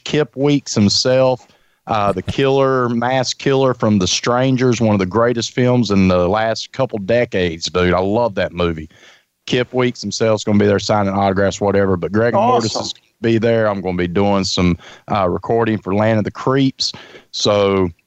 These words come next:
Speaker 1: get there. But anyways, Kenny is a huge fan of carnivals,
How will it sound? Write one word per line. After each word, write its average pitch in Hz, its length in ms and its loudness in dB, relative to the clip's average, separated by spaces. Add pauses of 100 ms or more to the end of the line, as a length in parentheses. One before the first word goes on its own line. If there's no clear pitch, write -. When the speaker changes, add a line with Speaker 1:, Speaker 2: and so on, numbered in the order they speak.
(240)
Speaker 1:
get 120 220 0
there. 127 220 0
But 110 140 -10
anyways, 101 400 0
Kenny 143 480 0 (260)
is 104 140 0
a 98 60 0
huge 110 340 2
fan 107 240 0
of 92 80 -2
carnivals, 87 680 -2